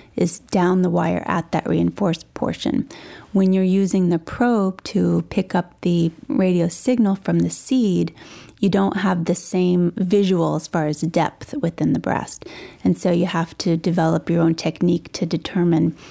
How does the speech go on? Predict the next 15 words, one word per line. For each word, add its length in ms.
at 180
what 380
depth 320
in 100
the 80
breast 400
you 80
think 240
your 100
target 440
truly 340
is, 160
so 120
that 260
you're, 280